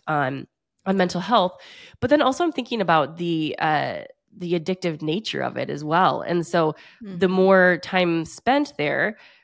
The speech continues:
Speaker 1: um, likely the more addicted you become, and then likely the more isolated you are as well. Um, and so
Speaker 2: Mm-hmm.
Speaker 1: you're not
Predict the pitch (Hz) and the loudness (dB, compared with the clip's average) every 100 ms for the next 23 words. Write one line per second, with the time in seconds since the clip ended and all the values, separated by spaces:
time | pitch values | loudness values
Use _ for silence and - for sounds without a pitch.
0 | - 165 156 151 - - 170 165 170 165 | -2 0 2 0 -6 -4 -2 0 0 2
1 | 165 160 151 214 - 156 151 143 - 277 | 2 2 0 -2 -2 -4 -4 -6 -4 0
2 | 180 143 - 180 - - - 175 165 165 | 0 0 -4 -10 -14 -6 0 2 2 2
3 | 170 156 160 151 - _ - 170 170 175 | 2 2 0 -2 -6 _ -6 -2 0 0
4 | 160 160 - 277 - - 131 143 147 151 | 0 0 0 -2 -4 -6 -4 -2 0 0
5 | 156 123 - - 165 151 170 214 185 - | 0 -4 -8 -4 -4 -2 -2 0 -4 -8
6 | _ - - 170 160 156 170 160 151 156 | _ -20 -4 0 2 0 2 2 2 0
7 | 165 165 160 160 180 | 0 0 2 0 -2